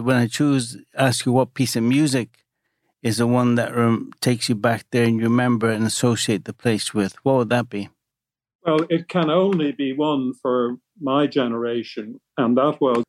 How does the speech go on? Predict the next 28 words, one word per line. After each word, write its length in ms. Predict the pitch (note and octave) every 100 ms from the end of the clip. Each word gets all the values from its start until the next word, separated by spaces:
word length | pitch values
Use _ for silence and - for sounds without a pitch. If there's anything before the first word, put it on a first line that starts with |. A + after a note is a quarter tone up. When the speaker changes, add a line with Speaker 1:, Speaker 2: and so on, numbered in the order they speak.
| D3
Speaker 2:
uh, 240 | A#2+ A#2+ C#3+
Mickey 360 | D#3 F3 D3
Weedle, 580 | C#3 C#3+ C#3 C3 B2 C3
diminutive 680 | C#3 B2+ D3+ E3 E3 C3+ C3+
figure, 540 | - C#3 C3 B2 B2+ -
sitting 420 | - E3 E3 C#3+
up 200 | C#3 C#3
on 280 | C3+ B2+ B2
the 220 | B2 A#2+ G#2+ _ _ _
stool 760 | - - - D3 C#3 C3 B2+ C3 A#2
or 320 | A#2 G#2+ A2+ -
chair 600 | - C#3 C3+ B2+ A#2+ -
in 160 | B2 A#2+
front 340 | - C#3+ C3 - -
of 160 | A#2
the 120 | B2
organ, 560 | B2+ C#3 C#3 C3 A#2+ A2+ - _ _ _ _ _ _ _
pausing 680 | - F3+ F3 E3 C#3+ C3 B2 -
and 240 | C#3+ C3+
then 560 | C#3+ C#3+ C#3+ C#3 B2 A2+ _ _
belting 480 | - F3+ F3 E3+ C3
out 320 | C3+ B2+ B2 A2+
Bach's 460 | D3 C#3+ C3+ - -
Toccata 720 | - C3 - C#3+ C3+ B2+ B2 B2
and 180 | A#2+
Fugue. 560 | - C#3 C3 A2+ G#2+ - _
Speaker 1:
<laughs> 40 | _ - - - E3 -
Speaker 2:
Uh, 380 | C#3 B2+ B2